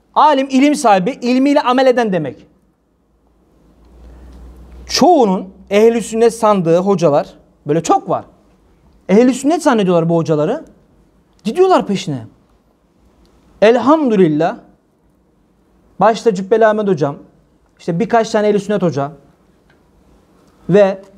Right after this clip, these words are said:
bizim de işte yarım ağız, yarım yamalak yaptığımız reddiyelerden sebep çoğusu ne diyor?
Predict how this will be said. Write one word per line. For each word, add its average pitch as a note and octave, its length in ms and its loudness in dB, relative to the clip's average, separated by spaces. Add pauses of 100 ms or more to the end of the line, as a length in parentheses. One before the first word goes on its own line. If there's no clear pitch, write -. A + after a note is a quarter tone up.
(320)
bizim A3+ 240 -2
de F3 60 2
işte E3 160 -2
yarım G3+ 300 2
ağız, D#3 220 0
yarım G3 180 2
yamalak E3 300 0
yaptığımız F3 400 -4
reddiyelerden F#3 500 0
sebep F3 300 -4 (960)
çoğusu C4 320 2
ne B3+ 120 2
diyor? G#3 200 0